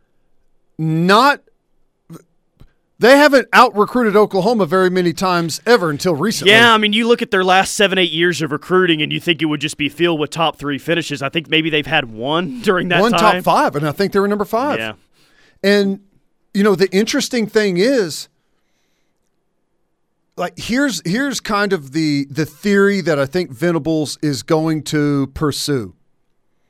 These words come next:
Speaker 1: A three or four star kid with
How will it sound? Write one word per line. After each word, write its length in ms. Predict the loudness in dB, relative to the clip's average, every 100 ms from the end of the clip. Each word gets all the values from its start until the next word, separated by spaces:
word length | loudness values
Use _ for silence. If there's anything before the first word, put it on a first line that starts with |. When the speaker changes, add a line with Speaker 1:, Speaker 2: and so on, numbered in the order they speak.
| _ _ _ _ _ _ _ _ _ _ -4
Speaker 1:
A 120 | -4
three 340 | -2 0 2
or 80 | 0
four 320 | 0 2 4
star 320 | 2 0 0
kid 460 | 0 -4 -4 -6 -10 _ _ _ _ _ _ _ _ _ _ _ _ _ _ _ _ _ _ 0
with 580 | 4 4 4 0 -6